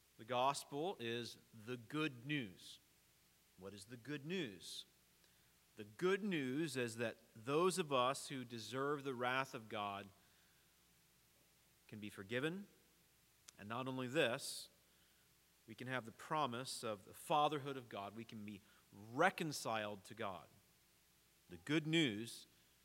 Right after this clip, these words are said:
is that Jesus Christ died, was buried, and rose again. If we receive this good news by faith,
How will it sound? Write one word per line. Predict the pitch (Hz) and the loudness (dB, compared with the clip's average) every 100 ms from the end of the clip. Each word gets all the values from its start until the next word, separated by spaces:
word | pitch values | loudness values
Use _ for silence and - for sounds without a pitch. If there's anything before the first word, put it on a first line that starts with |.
| _ 104 | _ -16
is | 95 | -14
that | 87 | -10
Jesus | 104 135 143 156 | -6 -4 -4 -6
Christ | - 160 117 90 - - - _ _ 101 90 | 0 4 4 2 -8 -12 -18 _ _ -12 0
died, | 120 123 139 165 160 - _ _ _ _ _ _ - | 2 4 2 -2 -10 -20 _ _ _ _ _ _ -20
was | - | -20
buried, | 98 127 135 143 156 160 156 - - _ _ _ _ _ 98 | -4 2 2 2 -2 -8 -12 -20 -20 _ _ _ _ _ -10
and | 104 | -2
rose | 113 123 120 | 0 0 -2
again. | 117 131 95 71 - _ _ _ _ _ _ _ _ _ _ _ _ _ _ _ _ - - | -2 -2 -2 -8 -18 _ _ _ _ _ _ _ _ _ _ _ _ _ _ _ _ -20 -16
If | 95 | -12
we | 104 | -8
receive | 98 - 165 175 160 127 | -2 -2 0 2 2 2
this | 131 - - 117 | 0 -2 -10 -2
good | 135 156 127 | 4 4 4
news | 123 151 160 123 101 98 | 2 4 6 4 0 -2
by | 120 131 | 2 2
faith, | 127 151 107 78 | 4 4 4 0